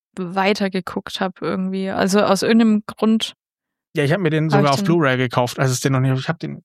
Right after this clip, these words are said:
Speaker 2: auf Blu-ray im Regal und ich hab ihn nie geguckt,
Speaker 1: <laughs>
Speaker 2: aus irgendwelchen
Speaker 1: Verschweißt.
Speaker 2: Gründen.
Speaker 1: Original verpackt.
Speaker 2: Ja. Ja, das sind diese, ich hab, da gab's mal diese Ghibli Collection, die in so einem Papp-,
Speaker 1: Mm,
Speaker 2: Klapp-,
Speaker 1: mhm.
Speaker 2: Dingensbums war. Ganz fürchterlich eigentlich, weil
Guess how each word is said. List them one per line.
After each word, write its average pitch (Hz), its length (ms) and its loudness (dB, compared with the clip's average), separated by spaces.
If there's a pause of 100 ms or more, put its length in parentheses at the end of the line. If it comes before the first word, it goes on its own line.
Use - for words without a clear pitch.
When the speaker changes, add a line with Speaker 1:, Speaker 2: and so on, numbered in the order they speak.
(160)
Speaker 2:
auf - 140 -6
Blu-ray 147 300 2
im 120 80 2
Regal 127 200 4
und 131 60 2
ich 196 80 2
hab 135 80 2
ihn 127 80 2
nie 131 120 2
geguckt, 131 320 0
Speaker 1:
<laughs> 226 60 0
Speaker 2:
aus 120 140 0
irgendwelchen 127 400 2
Speaker 1:
Verschweißt. 131 280 0
Speaker 2:
Gründen. 135 160 0 (300)
Speaker 1:
Original 226 580 0
verpackt. 185 540 -4
Speaker 2:
Ja. 127 200 -4 (960)
Ja, 139 100 2
das 135 120 0
sind 160 160 0
diese, 135 220 2
ich 131 100 -2
hab, 156 120 0
da 135 80 0
gab's 143 220 0
mal 143 120 2
diese 135 180 2
Ghibli 151 320 0
Collection, 135 480 0
die 139 80 -4
in 135 60 -4
so 139 80 -4
einem 123 200 -4
Papp-, - 360 -4
Speaker 1:
Mm, 202 180 -4
Speaker 2:
Klapp-, 214 320 0
Speaker 1:
mhm. 196 340 0
Speaker 2:
Dingensbums 147 720 -4
war. - 180 -8 (680)
Ganz 160 220 -2
fürchterlich - 540 -2
eigentlich, 135 420 -4
weil 147 200 -2